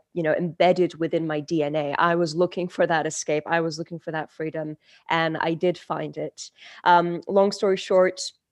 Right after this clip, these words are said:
after the twelve months being in L A, I moved back to London, graduated, and then that was, that was the, the, the year that I said, "Okay,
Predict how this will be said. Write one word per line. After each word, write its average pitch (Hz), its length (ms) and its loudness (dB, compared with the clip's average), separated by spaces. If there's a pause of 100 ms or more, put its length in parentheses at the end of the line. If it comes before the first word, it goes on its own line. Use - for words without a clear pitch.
(600)
after 175 240 2
the 185 100 0
twelve 180 300 0
months 175 240 -2
being 175 240 -2
in 165 100 -2
L 160 160 2
A, 202 240 4
I 170 180 0
moved 175 440 -2
back 170 200 0
to - 120 -10
London, 175 560 -2
graduated, 165 880 -2 (360)
and 165 180 -2
then 160 200 -2
that 170 260 4
was, 160 640 -2
that 160 200 -2
was 160 420 -4
the, 160 140 -4
the, 156 180 -10
the 160 140 -6
year 156 340 -2
that 151 140 -6
I 151 80 -4
said, 151 220 -14
"Okay, 151 500 -10